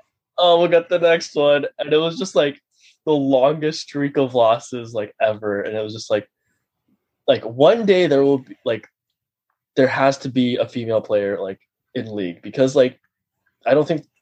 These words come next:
Speaker 2: the skill gap should be, like, it's, like, there's no <laughs> reason why, like, a,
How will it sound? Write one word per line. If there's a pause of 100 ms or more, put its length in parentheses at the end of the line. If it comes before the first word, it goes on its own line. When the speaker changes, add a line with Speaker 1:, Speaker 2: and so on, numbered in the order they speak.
(280)
Speaker 2:
the
skill
gap
should
be,
like,
it's,
like,
there's
no
<laughs>
reason
why,
like,
a,